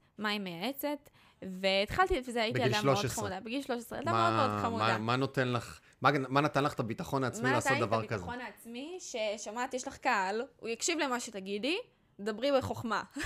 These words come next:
Speaker 1: <laughs> זה היה בגדול. ויש לך מה לומר,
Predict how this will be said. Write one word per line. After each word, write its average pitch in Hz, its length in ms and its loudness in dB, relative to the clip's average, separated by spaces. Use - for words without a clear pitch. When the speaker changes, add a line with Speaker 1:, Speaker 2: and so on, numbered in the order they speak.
Speaker 1:
<laughs> 415 540 -8
זה 254 300 2
היה 233 240 4
בגדול. 190 540 -2
ויש 285 260 4
לך 339 140 -2
מה 220 140 -2
לומר, 190 240 -2